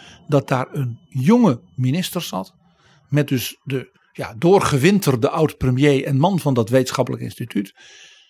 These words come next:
En die een soort uitstraling had, blijkbaar qua optreden, qua inhoud, alsof daar de jonge Ruud Lubbers zat.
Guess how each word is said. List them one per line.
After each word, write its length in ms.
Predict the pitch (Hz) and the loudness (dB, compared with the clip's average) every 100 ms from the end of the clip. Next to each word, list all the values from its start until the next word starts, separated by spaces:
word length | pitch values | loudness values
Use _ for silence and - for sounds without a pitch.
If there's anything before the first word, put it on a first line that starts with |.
| _ _ _ _ _ _ | _ _ _ _ _ _
En 160 | - 156 | 0 2
die 180 | 151 143 | 4 2
een 60 | |
soort 220 | 123 127 117 | 2 -2 -2
uitstraling 640 | - - - 226 214 196 | -4 -4 -4 -4 0 0
had, 200 | 180 254 - | 0 -4 -4
blijkbaar 420 | 160 131 135 117 | -4 0 -2 -2
qua 420 | 143 131 104 - _ _ | -2 -4 -4 -12 _ _
optreden, 720 | 269 262 - 196 190 180 233 | -4 -2 -4 -2 -2 -2 -6
qua 300 | - - - _ | -10 -14 -16 _
inhoud, 720 | 240 233 180 165 156 185 - _ _ _ _ | 2 4 4 2 -2 -4 -10 _ _ _ _
alsof 480 | - 139 - - 180 | -2 0 0 -2 -2
daar 180 | - 117 | -2 -4
de 120 | 104 | -4
jonge 320 | 101 156 135 | 0 2 2
Ruud 160 | 104 104 | -2 -4
Lubbers 320 | 175 214 - | -4 -4 -8
zat. 220 | - - | -12 -16